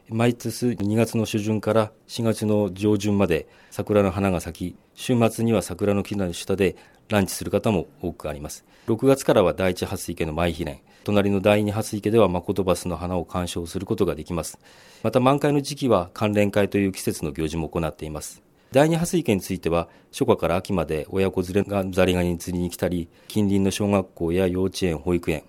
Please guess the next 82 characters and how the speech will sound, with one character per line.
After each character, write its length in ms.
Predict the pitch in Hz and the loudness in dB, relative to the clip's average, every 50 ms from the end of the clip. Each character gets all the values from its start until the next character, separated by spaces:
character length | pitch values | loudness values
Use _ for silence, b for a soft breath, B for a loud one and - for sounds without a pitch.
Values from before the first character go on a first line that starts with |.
| _ _ - | _ _ -14
生 0 | |
き 120 | - - | -10 -8
物 200 | 87 90 87 87 | -6 -4 -4 -4
観 180 | - - 95 90 | -4 -4 -6 -6
察 260 | - - - - - | -6 -8 -10 -6 -2
で 80 | 101 90 | 0 0
多 120 | 87 113 | 0 0
く 120 | 113 - 143 | 0 0 0
の 80 | 107 | 0
子 100 | - 98 | 2 2
ど 80 | 92 92 | 2 2
も 80 | 90 | 2
た 120 | - - 80 | 2 -2 -2
ち 140 | - - 80 | -4 -4 -6
が 60 | 80 | -6
訪 180 | 82 - 87 82 90 | -4 -4 -4 -2 -2
れ、 140 | 80 78 76 B B B B B B B | -2 -4 -6 B B B B B B B
学 200 | 82 80 - - | -8 -8 -8 -6
習 200 | - - 101 101 | -4 -2 0 0
の 180 | 110 123 117 | 2 2 2
場 140 | 95 90 87 | 2 2 2
と 80 | - 98 | 4 4
も 100 | 90 80 | 2 2
な 100 | 73 69 | 0 -4
っ 20 | |
て 140 | - - 71 | -10 -10 -10
い 40 | 71 | -10
ま 120 | 73 71 | -10 -12
す。 180 | - - - _ _ b b b b b b | -14 -16 -18 _ _ b b b b b b
ま 100 | - 117 | -2 2
た、 100 | - 135 | 2 4
平 160 | 120 139 147 | 4 4 2
成 160 | 143 - 151 151 | 2 4 4 4
二 140 | 160 170 | 4 4
十 160 | 165 147 139 110 | 2 2 2 2
六 240 | 104 95 - 110 | 2 2 0 0
年 160 | 117 110 101 90 | 0 0 0 0
か 100 | - 87 | -2 -2
ら 80 | 85 | 0
は 200 | 90 101 107 - - _ _ | 0 0 -2 -2 -6 _ _
藤 200 | - 113 107 - | -8 -6 -4 0
沢 160 | - 110 104 | 0 2 4
メ 100 | 107 104 | 4 4
ダ 100 | 101 95 | 2 0
カ 120 | - 92 | -2 -2
が 100 | 90 90 | -4 -4
ふ 140 | - - 101 | -4 -4 -6
る 60 | 101 | -4
さ 140 | - - 85 | -2 -2 -2
と 120 | - 87 | -2 -2
の 80 | 85 78 | -4 -6
蓮 240 | 78 87 - - 87 | -6 -8 -10 -10 -8
池 140 | 82 - 107 | -4 -2 -2
に 100 | 117 107 | -2 -2
放 180 | - 87 90 | -2 -2 -2
流 160 | 87 87 85 | -2 -2 -4
さ 140 | 82 - 87 | -6 -6 -6
れ 80 | 82 80 | -6 -4
て 200 | - 120 113 - - | -2 -2 -2 -4 -4
繁 180 | - 98 92 | -4 -2 -2
殖 180 | 85 - 82 - | -2 -2 -6 -8
し 200 | - - - - | -10 -16 -14 -12
て 80 | - 82 | -12 -10
い 60 | 76 | -10
ま 120 | 69 76 | -10 -12
す。 140 | - - - b b b b b b b | -14 -16 -18 b b b b b b b
第 120 | - 139 156 | 4 4 4
一 160 | 151 - 202 | 4 2 0
蓮 220 | 185 202 - 196 | 0 0 -2 -2
池 160 | 175 - 131 113 | 0 2 2 0
に 60 | 101 | 0
つ 80 | - 107 | -2 -4
い 40 | 92 | -2
て 120 | - 90 | -2 -2
は 80 | 80 73 | -2 -2
水 200 | - - 104 92 | -2 -4 -4 -4
深 200 | - - 107 101 | -4 -4 -2 -2
が 100 | 98 92 | -2 -4
深 220 | - - 113 101 | -2 2 2 2
い 40 | 90 | 2
の 100 | 80 73 | 2 0
で、 220 | 82 85 82 - | 0 0 0 0